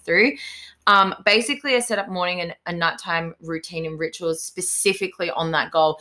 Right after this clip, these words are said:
So every day I get up, I go through my gratitude process, I do something cold,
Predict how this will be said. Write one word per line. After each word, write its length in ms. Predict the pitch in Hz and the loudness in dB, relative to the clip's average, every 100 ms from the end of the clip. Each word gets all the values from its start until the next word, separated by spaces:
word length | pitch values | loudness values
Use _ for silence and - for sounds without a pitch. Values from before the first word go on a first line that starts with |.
| - | -10
So 120 | - - | -2 2
every 220 | 214 233 | 4 4
day 160 | 226 | 4
I 60 | 208 | 4
get 200 | 214 196 | 4 4
up, 160 | 190 165 | 4 4
I 120 | 170 | 0
go 240 | 170 180 | 2 0
through 320 | 185 - 196 185 | 0 -2 0 2
my 160 | 170 | 0
gratitude 560 | 170 185 185 - 220 220 | 2 2 2 -2 -6 -4
process, 540 | 226 226 226 254 269 - | -2 -2 -2 -2 -2 0
I 120 | 180 | 0
do 240 | 180 185 | 0 -2
something 320 | 185 185 175 - | -2 -6 -10 -16
cold, 560 | - 202 214 262 320 | 0 4 6 6 4